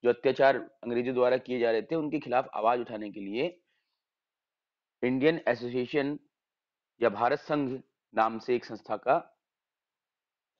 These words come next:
की स्थापना की। इन्होंने बंगाली पत्रिका का भी संपादन किया, ठीक है। अठारह सौ इक्यावन में कलकत्ता ब्रिटिश संघ एसोसिएशन,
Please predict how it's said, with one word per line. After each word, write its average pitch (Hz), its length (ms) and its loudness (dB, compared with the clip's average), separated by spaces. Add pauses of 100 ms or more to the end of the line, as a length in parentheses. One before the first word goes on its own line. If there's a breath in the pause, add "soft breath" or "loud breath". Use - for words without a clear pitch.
(120)
की 139 100 -2
स्थापना 101 380 -2
की। - 180 -20 (3250)
इन्होंने 185 680 0 (340)
बंगाली 131 460 2
पत्रिका 151 640 4
का 143 320 2
भी 147 220 -2
संपादन 139 500 -2
किया, 95 320 -16 (640)
ठीक 131 160 -18
है। 180 180 -14 (1900)
अठारह 160 340 2
सौ 185 140 -4
इक्यावन 143 400 2
में 151 340 -6
कलकत्ता 131 540 -2
ब्रिटिश 143 300 -4
संघ 139 240 -6
एसोसिएशन, 120 800 -6